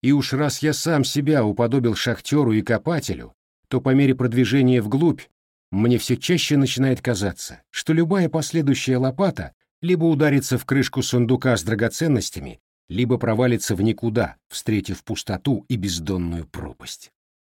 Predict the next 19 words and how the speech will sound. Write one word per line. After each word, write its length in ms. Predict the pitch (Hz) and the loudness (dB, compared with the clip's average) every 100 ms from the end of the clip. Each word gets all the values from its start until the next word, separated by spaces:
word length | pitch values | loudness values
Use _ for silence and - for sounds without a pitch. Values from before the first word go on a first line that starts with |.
| _ - | _ -6
Постскриптум. 920 | 139 - - - 135 110 - 60 - _ _ _ _ _ _ _ | -4 -4 -10 -4 -2 -2 -6 -16 -18 _ _ _ _ _ _ _
А 100 | - | -6
вы 80 | 117 | -4
заметили 540 | 131 185 233 - 180 143 | 0 2 2 2 0 2
дополнительную 840 | 151 180 180 175 - 135 131 131 | 0 2 4 4 2 4 4 6
многозначность 960 | 131 123 135 123 180 156 123 95 - | 4 4 0 2 0 0 -2 -4 -4
последней 560 | - 117 - 139 117 127 | -2 -2 2 0 4 2
фразы 380 | - 123 117 120 | 2 0 2 2
Гамлета? 520 | 127 98 60 - - _ _ _ _ _ - | 0 -2 -6 -18 -20 _ _ _ _ _ -4
Ведь 280 | 90 104 - | 0 0 0
иероглиф 720 | 113 107 113 123 113 104 - _ - | 0 2 4 2 2 0 -4 _ -14
«сан», 640 | - - 165 151 82 - _ _ | -8 -2 -2 -2 -4 -10 _ _
«солнце», 600 | - 120 90 71 - - _ _ _ _ | -6 -2 -2 -4 -14 -16 _ _ _ _
читается 580 | - 117 139 143 - 139 | -4 -2 0 0 0 -4
точно 400 | 135 202 - 180 | -2 -4 0 0
так 300 | - 151 104 | 2 2 2
же, 120 | 95 | -2
как 240 | 95 113 110 | 0 -2 0
иероглиф 600 | 104 104 143 131 131 | 2 2 2 2 0